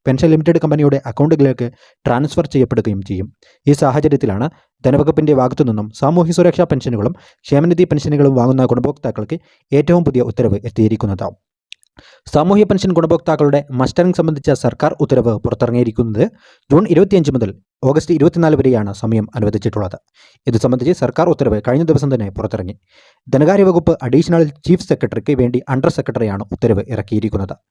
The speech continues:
രണ്ടായിരത്തി ഇരുപത്തിനാല് ഡിസംബർ മുപ്പത്തിയൊന്ന് വരെ സാമൂഹ്യ സുരക്ഷാ ക്ഷേമനിധി ബോർഡ് പെൻഷൻ അനുവദിക്കപ്പെട്ട ഗുണഭോക്താക്കൾ ജൂൺ ഇരുപത്തിയഞ്ച് മുതൽ ഓഗസ്റ്റ് ഇരുപത്തിനാല് വരെയുള്ള കാലയളവിനുള്ളിൽ വാർഷിക മസ്റ്ററിംഗ് പൂർത്തിയാക്കണമെന്ന് ഉത്തരവിൽ വ്യക്തമാക്കിയിട്ടുണ്ട്. മസ്റ്ററിംഗിനുള്ള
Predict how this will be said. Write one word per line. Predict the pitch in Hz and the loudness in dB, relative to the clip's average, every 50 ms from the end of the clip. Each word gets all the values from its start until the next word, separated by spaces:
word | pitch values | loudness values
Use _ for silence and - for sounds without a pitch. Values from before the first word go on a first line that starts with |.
| _ _ _ - - _ _ - 113 | _ _ _ -20 -20 _ _ -4 -2
രണ്ടായിരത്തി | 110 113 120 123 127 - 143 131 | 2 2 2 2 2 2 2 2
ഇരുപത്തിനാല് | 127 131 - 139 131 131 131 127 120 | 2 2 2 2 2 2 2 2 0
ഡിസംബർ | 120 - 139 135 143 147 151 135 | 0 0 0 0 0 0 0 -2
മുപ്പത്തിയൊന്ന് | - - 131 - 143 139 131 139 | -2 -2 -2 0 0 0 2 0
വരെ | 147 208 - - _ _ _ _ - | 0 -2 -4 -8 _ _ _ _ -2
സാമൂഹ്യ | 139 151 175 190 196 190 190 | 0 2 4 4 4 4 4
സുരക്ഷാ | 185 175 160 - 175 160 - | 2 2 2 2 -2 -2 0
ക്ഷേമനിധി | - 151 156 170 175 165 175 160 143 | 0 0 2 2 2 2 2 2 2
ബോർഡ് | 147 151 147 - | 2 2 2 0
പെൻഷൻ | 147 131 - 147 - - - | -2 -2 -4 -6 -6 -4 -2
അനുവദിക്കപ്പെട്ട | - 139 139 - - 143 - - 120 120 117 - | -2 -2 0 -2 -2 -2 -2 -2 -2 -4 -2 -2
ഗുണഭോക്താക്കൾ | 113 117 113 127 135 - - 127 127 - 175 185 - _ _ _ _ _ _ | -2 0 0 -2 -2 -2 -4 -4 -4 -4 -6 -8 -10 _ _ _ _ _ _
ജൂൺ | 185 185 202 196 185 | 2 4 4 4 4
ഇരുപത്തിയഞ്ച് | 202 202 - 190 156 135 127 117 | 2 2 2 0 0 0 -2 -2
മുതൽ | 117 113 - - 135 | -4 -6 -2 0 0
ഓഗസ്റ്റ് | 147 165 175 - - - - | 0 0 -2 -4 -6 -4 0
ഇരുപത്തിനാല് | 147 156 180 - 180 180 170 165 156 | 2 2 2 2 2 2 2 2 2
വരെയുള്ള | 160 160 156 147 147 143 147 - | 4 4 4 4 2 2 0 0
കാലയളവിനുള്ളിൽ | 127 123 131 143 143 143 139 143 143 135 147 185 214 - _ _ _ _ - 139 139 | 0 2 2 4 2 2 2 2 2 2 0 0 -2 -6 _ _ _ _ 0 2 2
വാർഷിക | 135 151 175 156 - 196 190 | 2 2 0 0 0 0 0
മസ്റ്ററിംഗ് | 180 170 160 - - 156 147 139 - - | 2 2 0 0 0 -2 -2 -2 -2 0
പൂർത്തിയാക്കണമെന്ന് | - 139 - - 170 165 - 147 131 120 110 104 104 110 - _ - | 0 0 2 2 0 2 2 0 -2 -2 -2 -4 -6 -8 -10 _ -4
ഉത്തരവിൽ | - 131 113 104 104 107 - - - | -2 0 0 0 -2 -4 -4 -4 -6
വ്യക്തമാക്കിയിട്ടുണ്ട്. | 104 - - 120 113 107 101 - 104 95 - 95 92 - - - _ _ _ _ _ - _ _ _ | -6 -2 -2 -2 -2 -2 -2 -6 -8 -8 -8 -8 -10 -10 -14 -18 _ _ _ _ _ -20 _ _ _
മസ്റ്ററിംഗിനുള്ള | 147 151 151 - - 208 220 208 202 190 190 180 | 0 0 0 0 2 2 4 4 4 6 6 4